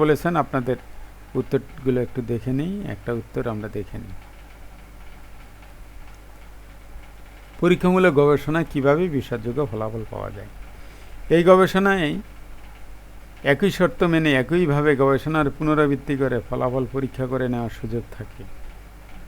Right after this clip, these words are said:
ফলে অনুমিত সিদ্ধান্ত অর্থাৎ হাইপোথিসিস পরীক্ষা করে একটি সন্তোষজনক ফলাফল পাওয়া যায় এবং এই ফলাফল অধিক বিশ্বাসযোগ্য হয়। আপনাদেরকে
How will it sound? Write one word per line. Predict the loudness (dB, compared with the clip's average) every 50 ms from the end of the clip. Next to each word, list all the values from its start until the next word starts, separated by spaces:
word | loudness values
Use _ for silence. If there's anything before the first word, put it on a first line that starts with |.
| -16 -16 -16 -16 -16 -16 -16 -16 -16 0
ফলে | 4 6 8 8 8 8 8 2 -2 -8 -12 -16 -18 -16 -16 -16 -16 -16 -16 -18 -18 -18 -16 -16 -6 2 4 6
অনুমিত | 6 8 6 6 4 4 2 0 0
সিদ্ধান্ত | -4 -2 2 2 4 4 4 2 0 0
অর্থাৎ | 0 0 -2 0 0 0
হাইপোথিসিস | 0 0 0 -2 -4 -2 -2 -4 -2 -2 -4 -2 -2 -4 -6 -8 -12 -14 -18 -18 -20 -20 -18 -18 -18 -18 -18 -18 -16 -4 0
পরীক্ষা | 2 2 2 2 4 2 4 4
করে | 4 4 4 4 2
একটি | 0 -2 -6 -4 -2
সন্তোষজনক | -2 0 0 0 0 0 2 2 2 2 0 -2 -4 -8 -10 -2
ফলাফল | 0 2 4 4 4 2 2 2 2
পাওয়া | 2 0 2 0 0
যায় | -2 -2 -4 -8 -12 -16 -16 -16 -16 -16 -16 -16 -10 -2 -2 0
এবং | 2 2 2 4 4 2
এই | 0 0 -2
ফলাফল | 0 2 2 2 2 2 0 0 0 -6 -10 -14 -14 -14 -14 -14 -12 -12 -14 -14 -16 -16 -18 -18 -8 -2 -2 -2
অধিক | 0 0 2 2 2 0 -2 -4 -12 -16 -16 -18 -18 -18 -18 -16 -16 -16 -16 -12 -2 0
বিশ্বাসযোগ্য | 0 0 2 2 0 0 0 -2 -4 -2 -2 -4 -4
হয়। | -4 -8 -10 -12 -12 -12 -14 -12 -12 -14 -14 -14 -16 -16 -16 -16 -18 -18 -18 -18 -18 -18 -18 -18 -16 -14 -12 -12 -12 -14 -16 -16 -16 -16 -16 -16 -18 -20 -20 -20 -20 -18 -16 -16 -16 -16 -18 -18 -18 -18 -18 -18 -18 -18 -16 -16 -16 -16 -16 -16 -10 -4 -4 -2
আপনাদেরকে | 0 2 2 2 2 2 2 -2 -4